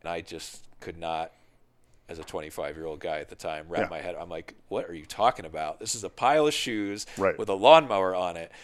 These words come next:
Speaker 2: Yeah.
Speaker 1: Don't tell me it's about some struggle of whatever,"
Speaker 2: Oh,
Speaker 1: you
Speaker 2: yeah.
Speaker 1: know?
Speaker 2: Yeah.
Speaker 1: But they did.
Speaker 2: Yep.
Speaker 1: Yeah.
Speaker 2: One of my
Speaker 1: And apparently
Speaker 2: favorite
Speaker 1: it's a famous piece.
Speaker 2: One of my favorite videos of all time was, uh,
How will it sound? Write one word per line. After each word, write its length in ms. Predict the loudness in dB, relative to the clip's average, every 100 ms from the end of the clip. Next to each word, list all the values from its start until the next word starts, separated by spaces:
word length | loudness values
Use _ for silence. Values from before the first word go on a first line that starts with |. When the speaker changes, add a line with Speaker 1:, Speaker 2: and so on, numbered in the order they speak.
| -6
Speaker 2:
Yeah. 120 | -6 2
Speaker 1:
Don't 240 | 2 4
tell 180 | 4 4
me 140 | 4
it's 100 | -4
about 240 | 0 2 2
some 180 | -4 -4
struggle 840 | -6 2 4 6 6 6 6 6
of 200 | 2 -2
whatever," 440 | 0 2 4 8 10
Speaker 2:
Oh, 100 | 10
Speaker 1:
you 80 |
Speaker 2:
yeah. 100 | 8
Speaker 1:
know? 200 | 4 -4 -8 -14 -8 -2
Speaker 2:
Yeah. 140 | -2 -4 -8
Speaker 1:
But 200 | -6 -4
they 120 | -2 -2
did. 260 | -4 -6 -12 -2
Speaker 2:
Yep. 160 | -2 -2 -12 -10
Speaker 1:
Yeah. 180 | -8 0
Speaker 2:
One 140 | 2
of 40 | 2
my 80 |
Speaker 1:
And 120 | 2 2
apparently 300 | 6 8 8
Speaker 2:
favorite 100 | 4
Speaker 1:
it's 120 | 2
a 60 | -4
famous 380 | -6 -4 -10 -6
piece. 420 | -6 -6 -12 -16 -20 -20 -20 -8
Speaker 2:
One 80 | -2
of 60 | 0
my 80 |
favorite 380 | 0 0 0 -2
videos 400 | -4 -2 -2 -2
of 60 | -4
all 140 | -2
time 300 | 0 -2 -2
was, 240 | -4 -4 -2
uh, 260 | -2 -2